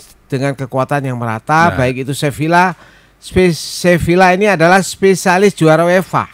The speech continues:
Speaker 2: <laughs> Iya.
Speaker 1: Tidak pernah
Speaker 2: Liga
Speaker 1: gagal,
Speaker 2: Eropa,
Speaker 1: ya.
Speaker 2: ya.
Speaker 1: Ju-, Liga Eropa selalu
Speaker 2: Hmm.
Speaker 1: juara,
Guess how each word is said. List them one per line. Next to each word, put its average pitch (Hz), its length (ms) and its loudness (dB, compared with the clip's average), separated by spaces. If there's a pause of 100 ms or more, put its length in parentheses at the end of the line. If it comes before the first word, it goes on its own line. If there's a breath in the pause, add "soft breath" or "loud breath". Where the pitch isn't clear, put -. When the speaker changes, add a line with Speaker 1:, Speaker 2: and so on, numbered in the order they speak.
(140)
Speaker 2:
<laughs> - 200 -10
Iya. 123 340 -4
Speaker 1:
Tidak 160 380 -2
pernah 156 240 -2
Speaker 2:
Liga 139 240 4
Speaker 1:
gagal, 160 240 6
Speaker 2:
Eropa, 135 80 4
Speaker 1:
ya. 139 160 6
Speaker 2:
ya. 120 160 -4 (100)
Speaker 1:
Ju-, 135 380 0
Liga 127 240 -2
Eropa 135 320 2
selalu 147 240 2
Speaker 2:
Hmm. 101 80 6
Speaker 1:
juara, 139 340 2